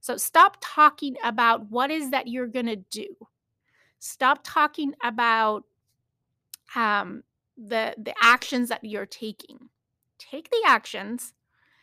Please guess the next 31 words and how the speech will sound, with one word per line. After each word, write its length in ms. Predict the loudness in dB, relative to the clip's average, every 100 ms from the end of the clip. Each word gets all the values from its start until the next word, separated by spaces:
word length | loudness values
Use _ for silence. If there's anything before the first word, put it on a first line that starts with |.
| _
and 200 | -4 -4
through 260 | -4 -6 -4
the 160 | -2
actions, 540 | 0 0 0 -4 -6 -6
show 520 | -10 -10 -4 -2 -4
them 460 | -6 -14 -18 -20 _ _ _ _ -4
that 240 | -2 -2
new 220 | -4 -4
version 480 | -4 -4 -4 -10 -12 -12
of 200 | -12 -12
you, 460 | -14 -12 -14 -20 _ _ _ _
and 160 | -4 -4
show 380 | -2 0 0 0
them 260 | -2 -2
how 300 | -4 -2 -2
that 180 | -2 -4
new 240 | -4 -4 -4
version 480 | -4 -4 -6 -8
of 160 | -8 -10
you 240 | -8 -4
is 160 | -2 -2
making 360 | -6 -6 -8 -10
you 300 | -6 -2 -2
feel 240 | -4 -10
happier, 500 | -8 -10 -10 -12 -12
is 200 | -10 -8
making 360 | -8 -6 -6 -6
you 100 | -8
feel 220 | -10 -10
more 280 | -2 0 0
fulfilled, 640 | -2 -10 -10 -14 -14